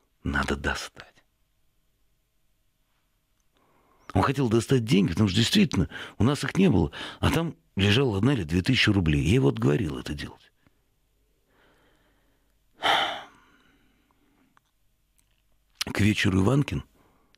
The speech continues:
отчитался Пчелинцеву, что типа все хорошо.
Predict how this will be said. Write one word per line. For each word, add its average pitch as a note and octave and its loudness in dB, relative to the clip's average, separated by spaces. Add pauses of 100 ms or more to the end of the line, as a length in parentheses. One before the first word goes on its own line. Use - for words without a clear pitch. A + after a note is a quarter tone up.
(100)
отчитался - -2
Пчелинцеву, - -4 (600)
что - -4
типа E2+ 0
все - 0
хорошо. - -4